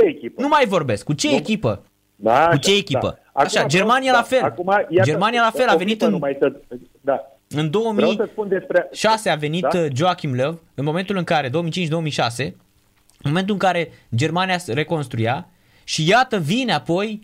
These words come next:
Speaker 2: Cupa Mondială în două mii, uh,
Speaker 1: Bun.
Speaker 2: două mii, cât a fost? Două mii zece.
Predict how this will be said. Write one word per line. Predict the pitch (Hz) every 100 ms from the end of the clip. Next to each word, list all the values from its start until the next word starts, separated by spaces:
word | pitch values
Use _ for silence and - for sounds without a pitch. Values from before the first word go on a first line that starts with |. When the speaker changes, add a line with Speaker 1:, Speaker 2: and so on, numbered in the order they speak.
| _
Speaker 2:
Cupa | - 170 202
Mondială | 175 143 165 190 214 208 - _
în | 147 147
două | 170 190
mii, | 170 185 185 - -
uh, | 135 143 143 139
Speaker 1:
Bun. | 131 135 - _ _ _ -
Speaker 2:
două | 127 170
mii, | 160 170 170 165 - _ _ _ _ _
cât | 147
a | 117
fost? | 107 110
Două | 147
mii | 135
zece. | 131 127 -